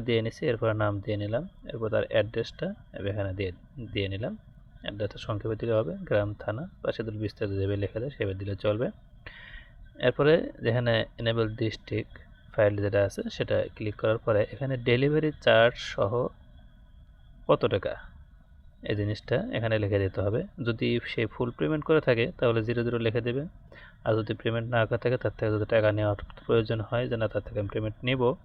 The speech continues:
তাহলে এখানে লিখে দিতে হবে। যাই হোক, আমি তাকে পণ্য পাঠাচ্ছি, তার থেকে আমি সাতশো টাকা পাবো ডেলিভারি সহকারে, এজন্য এখানে আমি সাতশো লিখে দিলাম। এর পরের যে ধাপগুলো আছে এগুলো হচ্ছে অপশনাল, চাইলে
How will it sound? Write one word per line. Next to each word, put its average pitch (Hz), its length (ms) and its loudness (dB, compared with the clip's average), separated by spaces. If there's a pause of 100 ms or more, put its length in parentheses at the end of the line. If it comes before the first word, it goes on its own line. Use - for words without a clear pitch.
(960)
তাহলে 117 240 6
এখানে 117 180 2 (120)
লিখে 110 200 6
দিতে 95 180 0
হবে। 92 140 -10 (220)
যাই 117 140 2
হোক, 123 120 0
আমি 117 140 0
তাকে 117 220 2
পণ্য 117 160 0 (100)
পাঠাচ্ছি, 127 400 0 (1000)
তার 110 160 2
থেকে 113 180 4
আমি 107 160 0
সাতশো 113 320 0
টাকা 110 120 4 (100)
পাবো 107 140 6 (100)
ডেলিভারি 101 400 2
সহকারে, 113 400 2 (320)
এজন্য 110 240 2
এখানে 117 160 -8
আমি 156 140 -6
সাতশো - 340 2
লিখে 98 220 -2
দিলাম। 85 180 -10 (960)
এর 117 80 4 (140)
পরের 147 340 6
যে 165 160 6
ধাপগুলো 131 400 6 (120)
আছে 110 200 -2 (640)
এগুলো 123 280 4
হচ্ছে 120 220 0 (140)
অপশনাল, 113 400 0 (540)
চাইলে 101 220 6